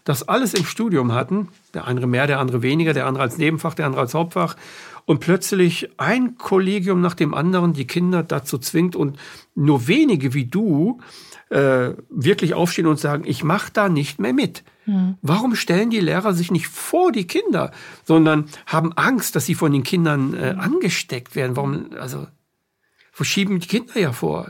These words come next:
Speaker 1: Wie kann man als Erwachsener ein Kind vorschieben?
Speaker 2: Das
Speaker 1: Ist ja
Speaker 2: ist mir
Speaker 1: unmöglich,
Speaker 2: unbe-,
Speaker 1: ne?
Speaker 2: das ist mir unbegreiflich. Wo ist da die
Speaker 1: Verstehst du
Speaker 2: Mün-
Speaker 1: auch nicht? Also ich versteh's nicht.
Speaker 2: Die Mündigkeit.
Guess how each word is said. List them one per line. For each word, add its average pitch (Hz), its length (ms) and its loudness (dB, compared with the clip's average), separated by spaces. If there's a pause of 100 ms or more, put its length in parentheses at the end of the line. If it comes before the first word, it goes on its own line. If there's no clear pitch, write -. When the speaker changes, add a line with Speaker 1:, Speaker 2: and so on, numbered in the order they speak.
Speaker 1:
Wie 147 80 -4
kann 214 120 -2
man 214 100 2
als 196 140 0
Erwachsener 180 360 2
ein 156 60 0
Kind 240 160 -4
vorschieben? 135 480 -4 (400)
Speaker 2:
Das - 80 -18
Speaker 1:
Ist - 60 -4
ja 170 80 2
Speaker 2:
ist - 40 6
mir 160 60 6
Speaker 1:
unmöglich, 185 380 6
Speaker 2:
unbe-, 131 40 0
Speaker 1:
ne? 131 60 2
Speaker 2:
das 196 80 0
ist - 100 -8
mir 208 100 0
unbegreiflich. 196 760 -6 (120)
Wo 214 120 -2
ist 226 160 -6
da 208 80 2
die 208 100 2
Speaker 1:
Verstehst 196 300 4
du 175 40 2
Speaker 2:
Mün- 165 40 2
Speaker 1:
auch 165 100 6
nicht? 156 120 4
Also 151 100 4
ich 147 80 2
versteh's 185 320 2
nicht. 139 240 -4 (540)
Speaker 2:
Die 226 100 -2
Mündigkeit. 240 800 0